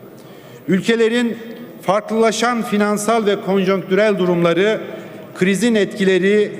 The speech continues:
ve alınan tedbirlerin farklılık göstermesine sebep oldu. Kapsamlı kapanma önlemleri alan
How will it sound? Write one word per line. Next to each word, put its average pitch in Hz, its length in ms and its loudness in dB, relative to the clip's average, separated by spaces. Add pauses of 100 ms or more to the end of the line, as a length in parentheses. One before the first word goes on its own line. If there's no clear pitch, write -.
(100)
ve 196 380 0
alınan 196 480 0
tedbirlerin 180 840 0 (380)
farklılık 180 560 -2
göstermesine 160 1080 -2
sebep 120 320 -2
oldu. 98 300 -2 (1080)
Kapsamlı 240 640 0
kapanma 226 520 0
önlemleri 202 580 2
alan 196 340 2